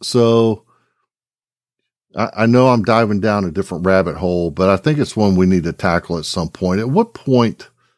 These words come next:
is modeling supposed to be, well, I guess it goes back to artistic or realistic, doesn't it? We kinda touched on it before in a previous episode, but scratches on a canopy is not a bad thing. I have quit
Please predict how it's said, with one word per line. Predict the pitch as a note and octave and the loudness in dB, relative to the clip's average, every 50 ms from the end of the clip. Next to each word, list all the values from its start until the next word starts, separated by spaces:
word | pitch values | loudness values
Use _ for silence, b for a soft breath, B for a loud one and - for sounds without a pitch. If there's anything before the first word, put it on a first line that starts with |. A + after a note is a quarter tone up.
| _ _ _ _ _ _ _ _ _ | _ _ _ _ _ _ _ _ _
is | - G2+ G2 - - G#2+ | -4 -4 -4 -2 -2 0
modeling | A2+ A#2 B2 C3+ D3 C#3+ C3+ A#2+ - | 2 2 2 2 2 0 0 0 -2
supposed | - - - B2 A#2+ - - - | -4 -4 -2 -2 -2 -2 -4 -6
to | G#2 | -6
be, | F2 F#2 G#2 G2+ G2 G2 F#2+ F#2+ F#2+ - - - - - | -4 0 0 2 2 2 2 0 0 -4 -6 -12 -16 -14
well, | - - F2+ F#2+ | -10 -6 -4 -2
I | F2 | -2
guess | D2+ F#2+ A2 A2+ - | 0 0 0 0 0
it | A2+ | 0
goes | F#2+ F2+ D#2+ | 0 0 0
back | - - F2 F2+ F#2 - | 0 0 0 0 0 0
to | - F2+ | 0 0
artistic | F2+ F2+ F2 - - G2+ F#2+ - - F2+ - | 0 0 0 -2 -4 -4 -4 -4 -4 -2 0
or | F#2+ | 2
realistic, | F2+ F#2+ G2 F#2+ F#2 G2 A#2+ - - - D2+ - | 4 4 4 4 4 2 0 -2 -4 -6 -6 -4
doesn't | - G2+ F2+ D#2+ D#2+ | -4 -4 -4 -4 -6
it? | D#2 | -6
We | D2+ D#2+ D2+ | -6 -8 -8
kinda | - - G#2+ G2 F2+ | -6 -4 -2 -2 -2
touched | - - A2+ A2+ - - - | -2 -2 -2 -2 -2 -2 -4
on | G2 G2 F#2+ | -2 -2 -2
it | C#2+ | -4
before | - F2 - - G#2 G2 G2 | -6 -8 -4 -2 -2 0 0
in | F#2 F#2 | 0 -2
a | F2+ D#2+ | -2 -2
previous | - G#2+ A#2 C3 B2 F2 D#2 - - | -2 0 0 0 0 -2 -4 -4 -8
episode, | E2+ - - - F#2 E2+ D2+ C#2+ - - | -10 -10 -10 -8 -6 -6 -6 -8 -8 -8
but | F2+ E2 - b b b b b b b b b b b b b b _ _ _ _ _ | -8 -8 -8 b b b b b b b b b b b b b b _ _ _ _ _
scratches | - - - - D#3 F3 G3+ G3 - C4+ A#3 | -16 -12 -4 0 0 0 0 0 0 0 0
on | B3+ A#3+ G3+ C#3+ | 2 2 0 0
a | |
canopy | - - - - F#3 F#2+ A#2 C#3+ - E3+ | -2 -2 -2 0 0 0 0 -2 -2 -2
is | A#2 F#2+ F2 F#2+ | -2 -2 -2 -2
not | E2+ D#2+ D2+ | -4 -4 -6
a | C#2+ | -6
bad | C2+ D#2+ D2 D#2 - | -6 -8 -8 -6 -8
thing. | A2+ A2 b b b b - | -10 -10 b b b b -4
I | C3+ E3+ G3 | -2 2 2
have | F#3 C3+ - - - | 2 2 0 -2 -10
quit | - - B2 B2 B2 B2 - - - - | -4 0 2 4 4 2 0 -4 -10 -20